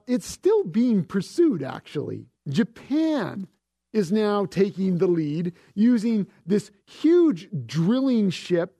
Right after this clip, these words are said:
named Chikyu, and they have, it's equipped with G P S and these super controlled jets that can keep this ship steady, uh, making micro adjustments,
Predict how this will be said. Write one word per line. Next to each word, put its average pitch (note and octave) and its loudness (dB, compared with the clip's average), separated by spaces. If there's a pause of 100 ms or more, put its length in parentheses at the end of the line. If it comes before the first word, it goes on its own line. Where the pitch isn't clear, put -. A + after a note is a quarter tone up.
(140)
named F#3+ 0 (720)
Chikyu, F3+ 0 (960)
and A3 0 (160)
they A3 4
have, A3 -2
it's D#3+ -6
equipped A#3 -2
with F#3+ -4
G F#3+ 0
P G#3 0
S A#3+ -2
and F#3+ 0
these E3+ -4 (180)
super A3+ -2
controlled G#3 2
jets G#3 -2
that G3 0 (260)
can G#3 0
keep A#3+ 0
this G#3+ -2
ship A3+ -2
steady, G3 -2 (260)
uh, G3 -2
making G#3 2
micro A#3 2
adjustments, F#3+ -2